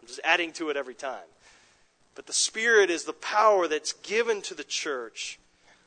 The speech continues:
for the fulfillment of God's mission of being worshiped among the nations. Remember what we said a couple weeks ago when we started in Acts, came out of John, the very first verse in, uh, verses in Acts, we, we were reminded that Acts is not just, it's not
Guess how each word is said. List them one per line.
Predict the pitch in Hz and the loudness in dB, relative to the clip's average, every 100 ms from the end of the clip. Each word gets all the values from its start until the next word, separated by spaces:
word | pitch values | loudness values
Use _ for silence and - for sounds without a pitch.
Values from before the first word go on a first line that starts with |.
| _ | _
for | - | -16
the | 139 | -16
fulfillment | - 143 - 202 214 196 | -14 -16 0 2 4 2
of | 165 | -4
God's | 143 147 139 139 | 0 0 0 -6
mission | 139 - 139 | -12 -12 -12
of | 127 | -14
being | 135 131 127 | -14 -14 -10
worshiped | 135 135 139 - | -8 -8 -12 -14
among | 120 123 120 117 _ _ _ - | -16 -16 -16 _ _ _ _ -20
the | |
nations. | 120 120 113 - 95 _ - - _ _ _ _ _ _ _ _ _ - | -14 -12 -10 -14 -16 _ -20 -20 _ _ _ _ _ _ _ _ _ -12
Remember | 202 220 | -4 2
what | 214 | 4
we | |
said | 180 - 175 | 4 4 4
a | 165 | 2
couple | - 160 | -2 -4
weeks | 156 147 | -4 -6
ago | - 151 | -2 -2
when | 143 | -2
we | |
started | 139 - 165 175 170 151 - - _ - | -4 0 4 4 2 -4 -12 -20 _ -14
in | 160 | -4
Acts, | 143 147 143 - | 0 0 0 -4
came | 190 185 | -4 -2
out | 185 | -2
of | 156 | -4
John, | 147 147 147 143 - - _ _ _ 135 | -2 2 2 0 -6 -20 _ _ _ -20
the | - | 0
very | 208 214 | 2 4
first | 208 185 - | 2 -2 0
verse | 165 156 156 | 0 0 -4
in, | 139 | -12
uh, | - 139 - 135 | -14 -16 -16 -10
verses | 151 151 156 139 | -6 -6 -8 -10
in | 139 | -8
Acts, | 127 143 143 131 - | -4 -2 -4 -6 -10
we, | 143 - - _ | -10 -12 -20 _
we | 147 | -20
were | 135 170 175 | -18 -20 -10
reminded | 240 254 180 156 | -2 0 0 -2
that | 151 - - _ | -2 -4 -20 _
Acts | - 233 240 - | -4 -4 -2 -4
is | 160 | -4
not | 190 233 - | 2 2 2
just, | 190 175 - - | 0 -2 -4 -8
it's | - | -6
not | 190 220 - | 0 0 -2